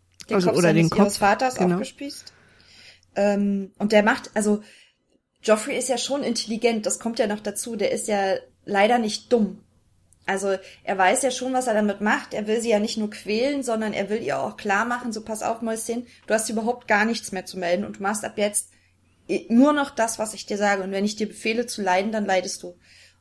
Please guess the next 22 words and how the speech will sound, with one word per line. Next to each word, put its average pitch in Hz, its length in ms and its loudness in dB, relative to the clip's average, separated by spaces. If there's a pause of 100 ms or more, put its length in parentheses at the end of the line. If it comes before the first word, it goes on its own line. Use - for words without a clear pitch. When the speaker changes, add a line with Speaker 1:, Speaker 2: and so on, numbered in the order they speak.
(140)
Speaker 1:
Und, 190 320 -6 (160)
ähm, 185 560 -4 (640)
sie 202 180 -4
widerspricht 214 500 -2
ihm 269 80 -6
ja 262 80 0
dann 247 160 0
einmal, 254 420 -2
muss 214 200 -4
sich 214 120 -8
dann 202 260 -2
vom 196 280 -4
Hound 202 300 -2
schlagen 196 380 -4
lassen. 277 320 -8 (880)
Oder 247 140 8
Speaker 2:
Ja. 220 60 10
Speaker 1:
nee, 214 140 6
von 214 160 -2
Sir 202 160 2
Meryn 185 320 2
Trent. 202 460 -4